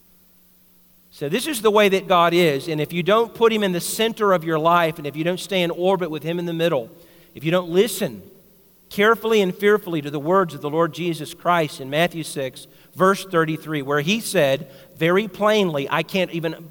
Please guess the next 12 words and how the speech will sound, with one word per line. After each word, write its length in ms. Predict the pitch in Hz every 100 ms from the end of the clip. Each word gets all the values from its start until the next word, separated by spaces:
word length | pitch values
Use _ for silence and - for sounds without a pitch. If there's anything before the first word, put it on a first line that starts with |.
| 151
begin 360 | 160 147 202
to 100 | 214
understand 540 | 190 170 165 - 147 143
why 160 | 139 139
anyone 560 | 190 202 175 123 104 98 - - - _ _ _ _ _ _ -
would 320 | 151 160 -
take 240 | 175 170
this 220 | 165 160
lightly. 560 | 147 151 131 110 104 101 -
"Seek 460 | - - 269 -
ye 540 | 196 214 208 208 208 -
first 720 | - 233 208 135 - - -